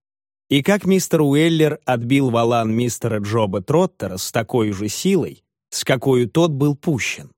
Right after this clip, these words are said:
и повествующая ещё кое о чём, что обнаружится в надлежащем месте. Велико было негодование мистера Уэллера, когда его уносили.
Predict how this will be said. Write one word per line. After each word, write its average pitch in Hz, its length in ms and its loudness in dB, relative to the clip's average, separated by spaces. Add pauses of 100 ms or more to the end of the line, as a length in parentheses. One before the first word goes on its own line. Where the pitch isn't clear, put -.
(560)
и 143 100 4
повествующая 170 960 2
ещё 160 480 2
кое 104 320 0
о 101 80 -4
чём, 196 380 2 (180)
что - 300 2
обнаружится 156 760 0
в 131 60 -6
надлежащем 113 840 -2
месте. 107 580 -6 (1500)
Велико 143 440 2
было 196 200 0
негодование 135 720 0
мистера 117 400 -4
Уэллера, 104 580 -2 (220)
когда 131 300 0
его 185 260 4
уносили. 139 680 -2